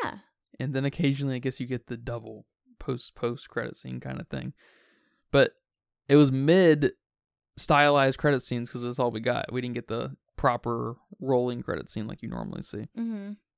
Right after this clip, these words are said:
Speaker 2: And it was nothing.
Speaker 1: It was stupid.
Speaker 2: It was s-,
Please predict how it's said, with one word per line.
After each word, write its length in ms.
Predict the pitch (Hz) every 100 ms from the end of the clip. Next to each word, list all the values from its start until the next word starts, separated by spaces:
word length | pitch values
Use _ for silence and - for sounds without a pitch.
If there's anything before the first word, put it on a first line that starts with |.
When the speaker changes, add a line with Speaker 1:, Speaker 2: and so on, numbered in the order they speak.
| -
Speaker 2:
And 480 | 123 123 120 120
it 120 | 113 131
was 680 | 131 127 120 113 - - - -
nothing. 540 | 131 185 165 123 131 _ _ _ _ -
Speaker 1:
It 40 |
was 120 | 320
stupid. 600 | - - 381 427 254 214 226
Speaker 2:
It 80 | 123
was 200 | 135 139
s-, 340 | 135 - -